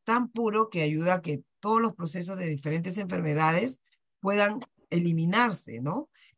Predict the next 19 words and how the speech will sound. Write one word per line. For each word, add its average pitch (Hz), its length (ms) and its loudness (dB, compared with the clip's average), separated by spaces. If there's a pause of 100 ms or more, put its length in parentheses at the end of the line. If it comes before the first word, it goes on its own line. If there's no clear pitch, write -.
(100)
Y 175 260 2
a 170 80 2
veces 247 380 0
usted 190 260 -2
podría 185 340 2
decir, 180 400 2
"Yo 190 120 -4
lo 190 140 -4
tomo 185 480 -2
para 131 180 -6
estar 147 260 -4
bien", 185 320 0
pero 139 160 -4
no 165 160 0
sabemos 175 540 0
que 151 100 -4
hay 156 100 0
procesos 165 440 -4
inflamatorios. 156 880 0